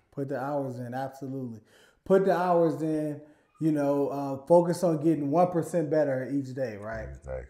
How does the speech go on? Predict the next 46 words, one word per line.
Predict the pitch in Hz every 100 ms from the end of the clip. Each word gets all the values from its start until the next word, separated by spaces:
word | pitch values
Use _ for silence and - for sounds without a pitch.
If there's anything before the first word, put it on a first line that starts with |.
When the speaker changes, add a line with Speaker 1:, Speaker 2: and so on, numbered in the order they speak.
| _ _ -
Speaker 2:
Each | 120
Speaker 1:
Absolutely. | 127 135 131 123
Speaker 2:
day. | - - _
Speaker 1:
Put | 180 170
those | 175 156 170
ten | 160
thousand | 156 151 143 147
hours | 143 143 135
in, | 143 135
man. | 139 135 131 - _
So, | - 170
yeah, | 170
any | - 220 233
closing | - 214 214 196 185 185
thoughts | 185 165 -
that | 139 160
you |
would | 151
like | 143 135 143
to | 139
leave | 139 151 151
the | 135
people | 170 156 139 135 135 - _
with | 151 156 151
today, | 156 143
man? | 143 143
I | 151
know | 175
I | 175
had | 175 190 175
to, | 170 - - 202
had | 240 220
to | 180
get | 202 226
this | 254 185
one | 220
off | 220 226 220
my | 208
Speaker 2:
<laughs> | 190 240
Speaker 1:
chest, | 226 220 190
man. | 208 202
It's | 190 180
just | 185 165
been | 175
grinding | 151 202 214 190 190
me. | 190 190